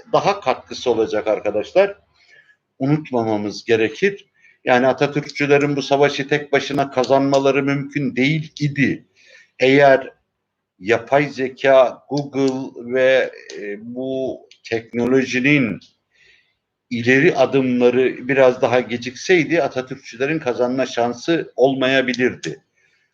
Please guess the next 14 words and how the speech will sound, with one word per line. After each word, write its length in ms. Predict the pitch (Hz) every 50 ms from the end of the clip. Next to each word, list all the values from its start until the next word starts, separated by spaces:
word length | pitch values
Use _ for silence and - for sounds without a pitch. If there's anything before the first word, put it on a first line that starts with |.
| _ -
Ama 280 | 123 131 139 135 139
bu, 460 | 147 151 147 139 123 - - 101 110
o, 200 | 110 90 - - _ _ _ _ _ _ _ _ _ 98 104
yeni 840 | 101 101 101 101 101 113 120 123 123 135 151 165 160 127 - - - _ _ _ -
dönem, 440 | 113 110 110 104 92 85 78 73 - _ _ _ _ _ - _ _ _ _ _
teknolojik, 1040 | - - 120 117 120 - 120 120 120 123 127 117 110 117 131 120 - - _ _ -
dijital 640 | - 104 101 101 101 - - 143 143 139 135 127 123 - -
kapitalizminde, 1200 | - 123 120 - - - 120 120 120 127 120 - - 117 120 117 117 113 110 113 110 104 98 - - - - _ _ _ _ _ _ _ _ _ _ -
e, 440 | - 110 107 107 107 107 104 104 95 101
hızlıca 600 | 113 143 143 147 165 156 156 143 131 123 117 -
gelmesiyle 1040 | - 107 120 120 117 117 120 117 - - - - 123 110 107 135 170 180 165 170 - _ _ _ _ _ _ _ _ _
Atatürkçülerin 880 | - 147 - 135 127 - 135 127 - - - 123 117 120 117 120 113 117
tabii, 300 | - 117 117 139 165 160
e, 320 | - - - - -